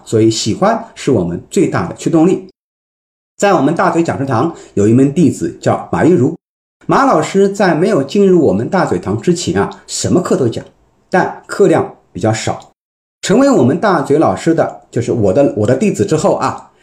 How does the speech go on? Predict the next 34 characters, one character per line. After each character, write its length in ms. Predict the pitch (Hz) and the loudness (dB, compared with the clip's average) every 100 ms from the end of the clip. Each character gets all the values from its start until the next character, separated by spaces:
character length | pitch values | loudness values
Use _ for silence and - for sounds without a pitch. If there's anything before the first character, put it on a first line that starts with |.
| _ - | _ -2
那 140 | 196 | 2
我 180 | 156 - | 2 2
根 140 | 214 | 0
据 160 | 220 185 | 0 -2
他 240 | - 208 | 0 0
以 180 | 180 170 | 0 0
往 160 | 202 127 | 0 0
的 120 | 113 | -2
从 200 | - 175 | 0 2
业 120 | 170 | 2
经 240 | 185 214 | 0 0
验 340 | 233 220 156 113 | 2 2 2 -2
和 380 | - 131 143 143 | 0 2 4 4
外 160 | 170 | 2
面 120 | 139 | 2
的 120 | 120 113 | 0 0
市 160 | - | -4
场 180 | 117 85 | -6 -8
需 180 | - 220 | -2 -2
求， 220 | - 90 - _ _ | 0 -6 -8 _ _
给 160 | 170 165 | 0 2
他 380 | 196 214 208 - _ | 2 0 -4 -14 _
度 200 | 131 165 | 0 2
身 300 | 190 226 233 | 2 0 0
定 220 | 269 262 170 | 2 2 2
制 140 | 139 | 2
了 80 | 110 | 2
一 120 | 107 | 2
个 340 | 107 95 - - | 0 -2 -4 -14
绩 240 | - 247 | 0 2
效 220 | 247 240 165 | 2 2 -2
管 400 | - 90 113 247 | -2 -2 2 2
理 160 | 139 | 2
的 220 | 85 - | -2 -10